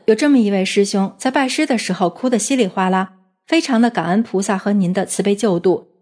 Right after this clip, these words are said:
从死亡边缘把他救了回来。可是拜师回来没多久，就在外面乱来搞邪淫。他曾经说，要为重大疾病康复的事现身说法。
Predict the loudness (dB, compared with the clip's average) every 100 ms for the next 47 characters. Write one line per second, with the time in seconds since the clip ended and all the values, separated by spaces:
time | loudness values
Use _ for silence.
0 | _ -2 2 2 2 0 0 0 0 2
1 | 2 0 -2 -2 -2 0 -2 -2 -2 -2
2 | 0 -2 -6 _ _ _ _ -2 0 0
3 | 0 -2 0 2 2 0 0 -2 0 0
4 | 0 -2 -6 -2 0 2 2 0 -2 -8
5 | _ -4 0 0 0 -2 -2 0 0 2
6 | 0 -4 -10 -6 -4 0 0 0 0 0
7 | 0 -4 _ _ _ _ _ -2 2 2
8 | 2 2 0 0 0 2 0 0 -2 0
9 | 0 0 0 -2 -2 -6 -2 0 0 0
10 | 0 -2 -4 -6